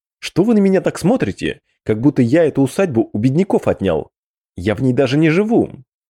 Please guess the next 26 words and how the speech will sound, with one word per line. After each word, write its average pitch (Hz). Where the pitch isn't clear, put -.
Не 107
все 233
же 196
они 170
происходят 143
из 104
древнего 98
рода 156
и 110
могут 180
запросто 175
разбрасываться 147
фамильными 107
усадьбами 127
у 101
Радужной 90
бухты. -
«Янг 104
ван 139
Хофен, 92
прекрати!» 135
Многие 196
получают 156
дома 95
в 92
наследство. 92